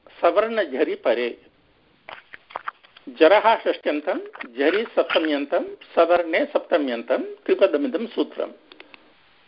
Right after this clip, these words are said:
हलो यमां यमि लोपः इत्यस्मात् हलः लोपः चेत्यनयोः अनुवृत्तिः।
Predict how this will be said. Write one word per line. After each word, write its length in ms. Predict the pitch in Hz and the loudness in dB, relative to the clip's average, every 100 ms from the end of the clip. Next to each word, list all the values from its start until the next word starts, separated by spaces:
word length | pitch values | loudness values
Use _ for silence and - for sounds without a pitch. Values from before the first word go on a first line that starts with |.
| _ _ _ - - _ _ - | _ _ _ -20 -20 _ _ 2
हलो 400 | 208 240 277 349 | 6 8 6 4
यमां 500 | 240 196 208 233 214 | -2 -2 -2 -2 -2
यमि 420 | 165 196 262 - - | -4 -4 -10 -12 0
लोपः 680 | 165 165 131 117 117 403 392 _ _ _ _ _ _ _ _ - - | 2 4 2 0 -2 -6 -12 _ _ _ _ _ _ _ _ -18 -10
इत्यस्मात् 720 | - - - - - - - - - | -6 -2 -2 0 -4 -4 -12 -20 2
हलः 520 | 170 190 220 208 254 466 - - - - _ _ _ _ _ - | 4 6 4 4 0 -2 -14 -20 -20 -20 _ _ _ _ _ 2
लोपः 480 | 185 247 247 202 233 | 4 4 2 0 0
चेत्यनयोः 920 | 233 208 - 185 175 180 160 - 320 | 0 -6 -4 -4 -2 0 0 0 -2
अनुवृत्तिः। 600 | - 147 127 113 - - | 0 -2 -4 -6 -8 -10